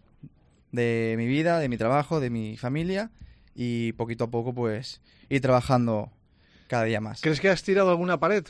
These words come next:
Speaker 2: ¿Has derribado algún muro o no?
Speaker 1: Sí.
Speaker 2: A nivel mental, por ejemplo. Es
Speaker 1: Sí,
Speaker 2: decir,
Speaker 1: el
Speaker 2: yo
Speaker 1: del
Speaker 2: pu-, yo puedo.
Speaker 1: el del miedo. Sí, el del
Speaker 2: <laughs>
Speaker 1: miedo, el de no creerte suficiente, el de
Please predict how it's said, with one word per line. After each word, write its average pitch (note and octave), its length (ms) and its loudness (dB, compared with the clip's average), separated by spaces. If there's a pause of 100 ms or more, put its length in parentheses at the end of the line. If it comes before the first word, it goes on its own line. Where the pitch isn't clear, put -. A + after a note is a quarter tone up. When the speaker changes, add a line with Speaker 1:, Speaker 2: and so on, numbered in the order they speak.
(220)
Speaker 2:
¿Has C#3+ 100 -10
derribado E3 340 2
algún D#3 240 0
muro F#3 220 0
o - 20 -4
no? B2 160 -10 (640)
Speaker 1:
Sí. - 160 -2
Speaker 2:
A - 20 4
nivel F3+ 200 6
mental, D3+ 400 2
por C#3+ 120 -6
ejemplo. B2+ 420 -4 (100)
Es B2+ 80 -10
Speaker 1:
Sí, D3 60 2
Speaker 2:
decir, A#2 260 4
Speaker 1:
el A2+ 60 4
Speaker 2:
yo A#2+ 60 6
Speaker 1:
del A#2+ 120 4
Speaker 2:
pu-, - 100 2
yo F3+ 160 6
puedo. C3 380 0 (200)
Speaker 1:
el B2 160 -2
del B2 160 4
miedo. B2+ 320 2 (340)
Sí, B2+ 200 0
el A#2+ 120 0
del A#2 120 -2
Speaker 2:
<laughs> C#3 100 0
Speaker 1:
miedo, D#3+ 320 6
el B2+ 180 0
de A2+ 320 0
no C3 180 -2
creerte A#2+ 400 -4
suficiente, B2+ 920 -2
el A#2 140 -6
de A2 340 -6